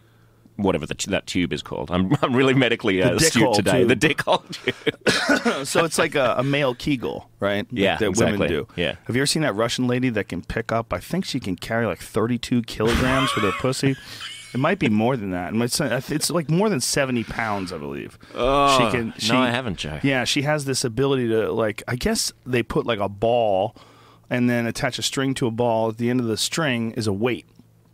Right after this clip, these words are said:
Speaker 2: And she puts that ball inside of her pussy and just locks down on that motherfucker and then can literally lift up, like, seventy pounds of weight.
Speaker 1: It's impressive. I've been, I've,
Speaker 2: Yes.
Speaker 1: I've stood, I've stood at one end of a strip club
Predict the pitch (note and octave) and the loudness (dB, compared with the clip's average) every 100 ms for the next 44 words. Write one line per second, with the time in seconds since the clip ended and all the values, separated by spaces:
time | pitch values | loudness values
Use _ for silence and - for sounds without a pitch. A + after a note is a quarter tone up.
0 | _ _ _ - - D3 C3+ E3 D3 A#2+ | _ _ _ -8 -2 0 2 0 0 0
1 | C3 B2+ A#2 A#2 B2+ A2+ G2+ - A#2+ F#2 | 2 2 0 0 -2 -2 -2 -2 -2 -4
2 | F2 - - - A2 G#2 F#2 F2+ A2 A#2+ | -6 -12 -18 -4 -4 -2 -4 0 2 2
3 | - A2+ G#2 - B2 B2+ B2 F#2+ F2+ D#2+ | -2 -12 -14 -2 0 2 0 -2 -6 -4
4 | G2 E2 - F#2 - - - A2 G2+ - | -4 -6 -4 -6 -4 -8 -2 -2 -2 -4
5 | G#2 A#2+ A#2+ A2+ G2+ G#2 A#2+ A#2 B2+ A#2+ | -2 0 2 2 0 0 -2 -4 -6 -6
6 | - - - - _ A#2 - - B2 A#2 | -6 -16 -20 -20 _ -4 -4 -2 0 0
7 | G#2+ A2+ G#2 F#2 F2+ C#2+ - B2+ G3 A#3 | -2 -4 -6 -8 -12 -12 -8 -2 0 0
8 | F2+ - _ - - - A3+ F#3 E3+ C3+ | -4 -8 _ -4 2 4 6 4 4 2
9 | C3 B2+ C3+ C#3+ D#3+ - - C3+ D3 D3 | 0 0 2 2 2 -2 0 2 4 2
10 | C#3+ - A#2 C3 - B2+ B2+ B2 G#2 G2 | -2 -2 -2 -2 -2 2 4 2 -2 -4
11 | _ - - G2 A#2 C3+ A#2 G#2 G2 G2+ | _ -16 -4 2 4 4 2 2 0 -2
12 | - G2 F#2 F2+ E2+ - F#2+ F#2 - - | -2 0 2 0 -4 -6 -2 0 -2 -4
13 | G2 - F2 D2 D2 | -4 -2 -2 -2 -4